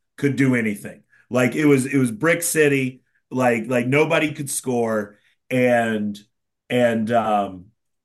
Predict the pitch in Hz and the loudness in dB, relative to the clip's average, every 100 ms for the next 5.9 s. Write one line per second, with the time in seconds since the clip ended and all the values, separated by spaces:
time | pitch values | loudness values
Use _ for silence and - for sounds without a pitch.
0 | _ _ _ _ _ _ _ _ _ _ | _ _ _ _ _ _ _ _ _ _
1 | _ _ - 147 143 151 143 147 131 - | _ _ -4 -2 0 -2 2 2 2 -2
2 | 151 143 143 147 143 139 135 123 107 - | -4 -4 -4 -2 0 2 2 0 -2 -12
3 | 131 131 120 104 - 135 131 135 139 151 | -4 -4 -4 -8 -8 -4 -4 -6 -4 -4
4 | 156 156 165 202 202 190 180 165 156 143 | -2 -4 0 -2 0 -4 -4 -4 -2 -2
5 | 127 - 120 - 131 127 131 120 113 | -2 -8 -10 -6 -6 -2 0 2 0